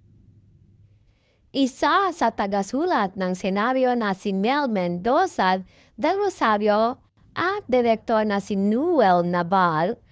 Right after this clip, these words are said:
Naval, kapamilya ko mga Naval, sino kaya sa kanila?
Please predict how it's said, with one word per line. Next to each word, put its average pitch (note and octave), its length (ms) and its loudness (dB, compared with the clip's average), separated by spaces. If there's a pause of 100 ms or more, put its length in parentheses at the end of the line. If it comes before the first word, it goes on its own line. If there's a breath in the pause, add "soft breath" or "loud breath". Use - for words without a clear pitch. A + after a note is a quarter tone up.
(880 soft breath)
Naval, G3+ 480 2
kapamilya G#3+ 560 -2
ko F#3+ 160 -4
mga F3 320 -2
Naval, G3 320 -2
sino G3+ 240 -4
kaya D#3+ 240 -4
sa - 160 -14
kanila? D#3+ 320 -6